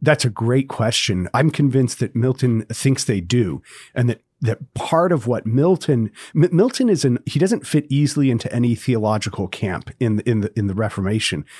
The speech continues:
Uh, so he's a very interesting figure to read. Uh, he takes sort of, uh, bits from the different traditions and, and, and builds his own sort of theological system. But, uh, he definitely wants to assert the importance of will,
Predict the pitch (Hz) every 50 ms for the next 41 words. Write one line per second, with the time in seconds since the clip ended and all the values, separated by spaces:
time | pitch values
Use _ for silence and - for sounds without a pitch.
0 | - - - 131 117 - 127 131 127 117 107 147 175 165 143 139 131 - 135 -
1 | - 117 104 - - 139 123 117 110 101 - 107 92 90 107 110 107 98 90 82
2 | - _ - - - _ _ - 107 104 - - - 120 - - 131 131 - -
3 | - - - - - - - 107 110 101 - - _ _ - 139 - - 123 117
4 | 104 107 101 - 139 139 135 - - - 131 127 117 110 113 113 - - 104 -
5 | - 101 110 107 - - 101 92 90 - 98 92 92 - 110 104 101 92 - -
6 | 104 98 95 92 120 110 110 107 - 110 101 - 117 107 101 101 98 95 - -
7 | - - - 110 - - - 127 110 101 110 107 95 120 113 - - 95 - -
8 | - 123 - - - 98 85 - _ - - - - - _ _ 120 110 - -
9 | - 120 107 98 87 - - - _ - 147 156 123 - 127 - 151 139 120 107
10 | 95 110 113 113 113 - - - - 98 82 - - - 120 110 - - 117 107
11 | 95 90 90 - - 175 180 165 - 113 90 87 - - - - 107 101 95 85
12 | - 104 98 101 98 90 78 71 73 -